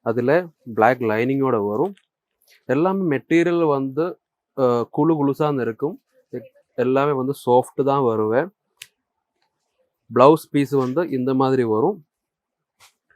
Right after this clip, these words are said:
ஓப்பன் பண்ணி பார்த்தா இப்படி தான் வருவேன். எல்லாம் வந்து கேட்டலாக், எல்லாத்துலேயும் வந்து கேட்டலாக் வந்துடும். பாருங்க, இப்படி தான் கேட்டலாக் வருவேன். So, இதுல வந்து இப்போ நிறைய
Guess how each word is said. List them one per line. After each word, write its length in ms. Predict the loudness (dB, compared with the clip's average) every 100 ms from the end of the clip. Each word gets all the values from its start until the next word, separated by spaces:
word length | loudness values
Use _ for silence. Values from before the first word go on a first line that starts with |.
| _
ஓப்பன் 300 | -4 0 0
பண்ணி 180 | 0 0
பார்த்தா 240 | 0 0 0
இப்படி 380 | -2 _ 0
தான் 220 | 2 2 0
வருவேன். 400 | 0 0 -2 -4 _ _
எல்லாம் 380 | -2 2 4 4
வந்து 220 | 2 -2
கேட்டலாக், 540 | 0 2 2 2 2 2
எல்லாத்துலேயும் 760 | -4 0 4 4 4 2 2
வந்து 120 | 0
கேட்டலாக் 600 | 0 0 0 2 4 2
வந்துடும். 320 | 2 0 0 0
பாருங்க, 340 | 0 0 -4 -4 _ _ _ _
இப்படி 340 | -8 -4 -2
தான் 180 | -2 -2
கேட்டலாக் 480 | -2 -2 0 0 0
வருவேன். 360 | 0 2 2 2 -2 _ _ _ _ _ _ _ _ _
So, 120 | -6 -4
இதுல 360 | -8 -2 0 2
வந்து 420 | 2 0 -2 -4
இப்போ 240 | -8 -10 -8
நிறைய 540 | -6 -4 -2 0 -2